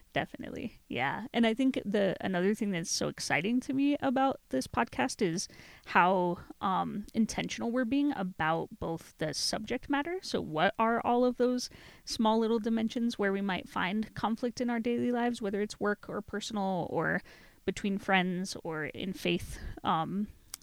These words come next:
based settings or in traffic, <laughs> whatever it is, but also the perspectives, um, being really intentional about the diverse perspectives and the different ways, um, that conflict might be dealt with culturally or based on gender.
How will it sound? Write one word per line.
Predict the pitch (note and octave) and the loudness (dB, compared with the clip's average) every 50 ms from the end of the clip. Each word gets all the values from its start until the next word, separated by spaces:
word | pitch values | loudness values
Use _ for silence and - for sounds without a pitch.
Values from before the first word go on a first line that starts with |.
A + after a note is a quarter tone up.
| - - _ - - A3+ - | -18 -20 _ -10 -10 -6 0
based | - F#3+ G3 - - - | 0 0 0 0 -4 -4
settings | - - B3 A#3+ A3+ A3 A3 G#3+ G#3 G3+ G3+ - - | 0 2 2 4 4 2 0 0 -2 -4 -6 -6 -8
or | - - E3 E3 D3 C#3+ C#3+ - | -8 -6 -4 -4 -4 -4 -4 -6
in | - G3 G3 - | -6 -8 -10 -8
traffic, | - - F3 F3+ - F3 D#3+ - - B3+ | -4 -2 -2 0 0 -2 -4 -2 -2 -2
<laughs> | - - | 2 6
whatever | - C#4 A#3 A3 G#3 G3+ F#3+ G#3+ | 8 8 8 8 4 2 0 0
it | F#3+ F#3 | 0 0
is, | F#3 F#3+ G#3 - - - - - - - - - - | 0 -2 -4 -6 -12 -16 -16 -16 -18 -20 -10 -4 -2
but | - - - | 0 0 0
also | - F3+ G3 - - C4+ C#4+ | 0 0 0 0 0 0 2
the | C4 - | 0 -2
perspectives, | - - - D#3+ - - - - E3+ - - - - - - - - - - - - - - - - | -4 -4 -8 -8 -8 -6 -2 -4 -4 -4 -4 -12 -10 -10 -10 -10 -12 -14 -16 -20 -20 -20 -20 -12 -6
um, | - G3+ G3 - F#3+ | -2 -2 -2 -2 -2
being | - G#3 F#3 F3+ F#3+ | -2 -4 -4 -4 -4
really | F#3+ E3+ E3 E3+ E3 D#3+ D#3+ E3+ F#3+ - - - | -6 -6 -6 -4 -4 -4 -6 -6 -8 -10 -8 -4
intentional | - G#3 - - - G3 - - E3 D#3+ | -4 -4 -4 -4 -6 -6 -6 -8 -8 -6
about | E3 E3 - - E3+ - - - | -6 -4 -4 -4 -4 -4 -6 -8
the | G#3+ - F#3 | -6 -4 -4
diverse | F3+ G3+ F#3 E3+ - F3 - - | -4 -4 -4 -6 -4 -6 -6 -6
perspectives | - - G#3+ - - - - A#3+ - - A#3+ A#3+ A3+ G#3+ G#3+ G#3+ - - | -8 -10 -10 -10 -6 -4 -4 -2 -2 0 0 2 2 0 0 -4 -6 -8
and | - F#3+ F3+ | -8 -8 -8
the | E3+ | -8
different | F3 F3 E3+ - - - - | -8 -8 -8 -8 -8 -10 -8
ways, | F3 F3 D#3+ D3+ D3+ E3 F3+ - - - - - - - | -6 -6 -6 -4 -6 -6 -6 -8 -10 -10 -12 -16 -10 -6
um, | - G3 F3 D#3 E3 E3+ | -4 -2 -2 -4 -6 -6
that | - E3 - - - - | -6 -6 -6 -8 -10 -8
conflict | - - F#3 F3 - D#3+ - - | -4 -4 -4 -4 -4 -6 -4 -4
might | F#3+ E3+ E3+ - | -2 -4 -4 -4
be | - D#3 | -6 -4
dealt | - E3 - | -2 -2 -2
with | - E3+ E3+ - - - - - - - - - - - | -2 -4 -6 -6 -8 -18 -20 -20 -20 -20 -20 -20 -18 -4
culturally | - - B3 C4+ - - B3+ B3 A#3+ A#3 A#3 A3+ A3+ A3+ A3+ | 2 4 4 4 4 2 2 2 2 2 2 2 2 2 0
or | A3 - - - | 0 -2 -2 -4
based | - G#3+ D#3 - - - | -6 -8 -10 -10 -10 -10
on | - - G3+ | -10 -10 -6
gender. | - A3+ A3 A3 G#3 G#3+ G#3 G#3 G3+ | -4 -2 0 0 0 0 0 0 0